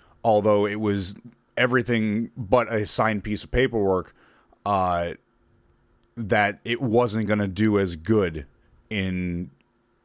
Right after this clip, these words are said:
a-, as a product to deliver to the, to the, the viewer.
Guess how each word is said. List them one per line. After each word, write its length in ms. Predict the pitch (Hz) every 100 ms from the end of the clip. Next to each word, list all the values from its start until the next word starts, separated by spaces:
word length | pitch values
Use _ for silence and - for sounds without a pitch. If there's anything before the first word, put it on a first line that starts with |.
| _ _ _ -
a-, 180 | 110 101
as 200 | 107 98
a 60 |
product 460 | 95 - 107 95 90
to 80 | 95
deliver 360 | 92 95 90 85
to 140 | 92
the, 120 | 82
to 300 | - - 107
the, 380 | 87 87 87 90 - - - - - 104 _
the 140 | 104 101
viewer. 440 | 92 104 73 -